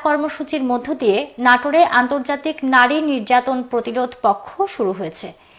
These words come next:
এ উপলক্ষে শনিবার সকাল দশটার দিকে শহরের কানাইখালী স্টেডিয়ামের সামনে এক মানববন্ধন কর্মসূচি পালন করা হয়। এতে জেলার বিভিন্ন নারী সংগঠনের নেতৃবৃন্দরা অংশ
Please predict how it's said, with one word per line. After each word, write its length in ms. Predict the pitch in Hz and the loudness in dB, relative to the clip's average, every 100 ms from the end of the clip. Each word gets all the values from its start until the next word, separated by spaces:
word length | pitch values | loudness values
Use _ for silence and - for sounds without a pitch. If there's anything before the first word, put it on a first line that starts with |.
| - - | -14 0
এ 80 | 247 262 | 2 4
উপলক্ষে 420 | 302 311 311 370 370 | 2 0 0 -2 -2
শনিবার 340 | 330 320 320 330 - | -2 0 2 2 -2
সকাল 220 | 302 302 269 | -4 -2 2
দশটার 320 | 240 233 320 269 | 2 2 -4 -4
দিকে 200 | 285 175 202 - | -4 -4 -4 -2
শহরের 380 | 247 247 277 269 269 | -2 0 -2 -4 0
কানাইখালী 540 | 254 254 285 - 320 330 - | 2 2 -2 -4 -4 -4 -4
স্টেডিয়ামের 560 | 269 240 254 247 247 - | -4 -2 -2 -2 -6 -6
সামনে 280 | 240 226 285 311 214 | -6 -4 -4 -2 0
এক 80 | 214 - - _ - | -2 -4 -20 _ -4
মানববন্ধন 560 | 240 262 262 285 277 294 285 | 0 2 2 -2 -2 -4 0
কর্মসূচি 460 | 214 226 - - 214 | 0 0 -8 -8 0
পালন 200 | 220 175 175 | 0 0 -4
করা 160 | 175 180 | -4 -4
হয়। 160 | 185 - - - - - 269 | -6 -10 -14 -20 -20 -4 -2
এতে 160 | 277 381 320 | 0 0 2
জেলার 280 | 311 339 330 269 | 4 4 2 -4
বিভিন্ন 400 | 269 269 330 320 330 262 | -6 -4 -2 0 2 4
নারী 220 | 214 254 - | 4 2 -4
সংগঠনের 600 | 277 254 269 269 285 294 254 | -4 -2 -2 -4 -6 -4 -4
নেতৃবৃন্দরা 680 | 220 220 202 202 202 208 339 - 214 | -6 -8 -6 -4 -4 -4 -4 -2 -6
অংশ 160 | 190 | -6